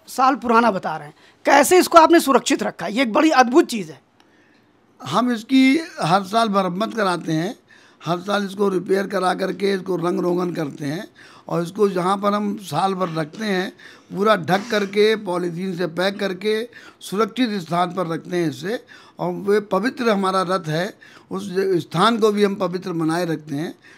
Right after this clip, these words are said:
Speaker 2: जिससे कभी रथ में कोई क्षय नहीं हुआ अभी तक। और लकड़ी भी इसके अंदर जो लगी हुई है वो मेरा ख्याल है कि डेढ़ सौ साल में क्या अभी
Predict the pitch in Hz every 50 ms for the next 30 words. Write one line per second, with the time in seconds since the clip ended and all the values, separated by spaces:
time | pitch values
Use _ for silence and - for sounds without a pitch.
0 | - _ - 165 160 180 214 208 214 208 202 214 208 190 214 214 226 208 220 220
1 | 220 220 220 208 175 - - 175 214 214 202 208 214 202 185 185 175 160 147 151
2 | 156 160 151 220 220 165 _ - - - - - _ - 165 170 175 185 175 190
3 | 226 254 262 247 240 254 247 233 208 208 240 226 220 233 226 214 226 214 202 190
4 | 196 208 226 226 208 196 185 170 170 175 196 233 - - _ - - - - _
5 | _ 165 170 196 220 226 233 233 233 233 285 277 - _ _ _ _ 240 185 175
6 | 170 170 170 185 202 202 165 175 185 196 208 214 214 202 214 214 180 170 190 190
7 | 180 175 196 180 151 175 185 190 190 190 196 202 202 196 196 - - - - _
8 | _ - 185 196 190 180 175 165 185 202 202 196 175